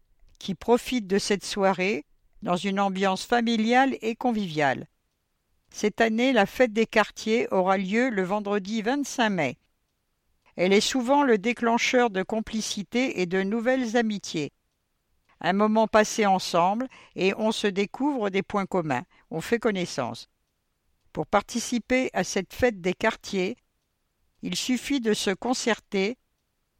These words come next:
et de s'organiser entre voisins. La ville peut fournir les tables et les chaises. Le partenaire de cette opération, le Crédit Mutuel, propose de son côté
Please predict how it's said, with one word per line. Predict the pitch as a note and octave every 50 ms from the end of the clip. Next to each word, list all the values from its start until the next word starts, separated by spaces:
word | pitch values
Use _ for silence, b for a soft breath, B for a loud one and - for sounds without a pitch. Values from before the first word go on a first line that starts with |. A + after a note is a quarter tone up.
| _ _ -
et | - F3
de | E3 F#3 F#3
s'organiser | - - C4 A#3 G#3 G#3 A3+ A#3 A#3+ A#3+ A#3+ A#3+ A3+ B3+ C4
entre | B3 A3 - - A#3
voisins. | G#3+ G3 G3+ F#3+ F3+ E3 C#3+ A#2 - - _ _ _ _ _ _ _ _ _ _ _ _ _ _ -
La | F3+ F#3 F#3+
ville | F#3+ F3 C4 D4+ D#4 C4
peut | - A#3 A3+ G3+
fournir | - A#3 A3 A3 A3 A3 G#3+ G3+
les | F#3+ F3+ F#3
tables | - _ - B3 C4+ B3+ C4 A#3+
et | A3+
les | F#3+ F3+
chaises. | - - - E3+ D#3 D3+ D#3 F#3 G3+ A3+ B3 D4+ b b b b b b b b b _ _ _ _ _ _ _ _ _ _ _ _ -
Le | - F3 E3
partenaire | - A#3+ A#3+ - - - C#4 B3+ B3+ C4+ C4+
de | A3+ A#3 A#3+
cette | - - A#3+ G#3 -
opération, | A3+ G#3+ - A#3 A3 G#3 G3+ G#3 - - - A3 G#3+ G#3
le | F#3+ E3
Crédit | D#3 - - A#3 A#3 G3+ A3+ A3
Mutuel, | A3+ A3+ G#3 - - G#3+ G#3 F#3+ E3+ - _ _ _ _ -
propose | - - G#3 F3+ - - F#3 F#3+ F3+ D#3+ D#3 D#3
de | F3+ B3+ C4
son | - - B3 A3+
côté | F#3+ - F#3 E3+ - - - D#3+ D#3+ F#3 A#3+ -